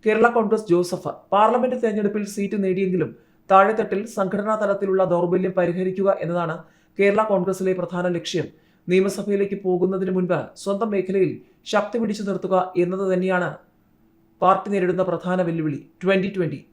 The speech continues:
നിലവിലുള്ള പഞ്ചായത്തുകൾ നിലനിർത്തുന്നതിനൊപ്പം ജില്ലയിൽ കൂടുതലിടങ്ങളിലേക്ക് ശക്തി വ്യാപിപ്പിക്കുക എന്നുള്ളതാണ് പ്രധാന ലക്ഷ്യം. അടുത്തുവരുന്ന നിയമസഭാ പ്രചാരണത്തിൽ ഒരു സീറ്റിലെങ്കിലും വിജയം ഉറപ്പുവരുത്തുക എന്നതാണ് ഇവർ നേരിടുന്ന ലക്ഷ്യവും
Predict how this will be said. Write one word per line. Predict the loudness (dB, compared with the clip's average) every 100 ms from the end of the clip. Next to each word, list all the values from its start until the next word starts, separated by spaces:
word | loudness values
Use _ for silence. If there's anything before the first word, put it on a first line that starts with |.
| -4
നിലവിലുള്ള | 0 2 4 2
പഞ്ചായത്തുകൾ | 2 0 -2 -4 -2 0 0 -2
നിലനിർത്തുന്നതിനൊപ്പം | -2 0 0 -2 -4 -4 -2 -2 -4 -14 _ _
ജില്ലയിൽ | -4 4 6 4
കൂടുതലിടങ്ങളിലേക്ക് | 2 2 4 2 0 0 -2 -2
ശക്തി | -2 -4 -2 0
വ്യാപിപ്പിക്കുക | 2 2 -2 -4 0 0 0
എന്നുള്ളതാണ് | -2 0 0 0
പ്രധാന | -2 -4 -2 -2
ലക്ഷ്യം. | -2 -4 -4 -6 -14 _ _ 2
അടുത്തുവരുന്ന | 4 4 2 2 2
നിയമസഭാ | 0 0 -2 -6 -6
പ്രചാരണത്തിൽ | -4 0 2 2 0 -2 2
ഒരു | 4 4
സീറ്റിലെങ്കിലും | 0 -4 -4 -2 -2 -2
വിജയം | -2 -2 -4 -2
ഉറപ്പുവരുത്തുക | -2 -2 -2 -4 -2 -2 -2
എന്നതാണ് | -2 -2 -2 -2 -10 _ _ _
ഇവർ | -2 2
നേരിടുന്ന | 2 2 2 0 -2 -2
ലക്ഷ്യവും | -2 -2 -4 0 0 -2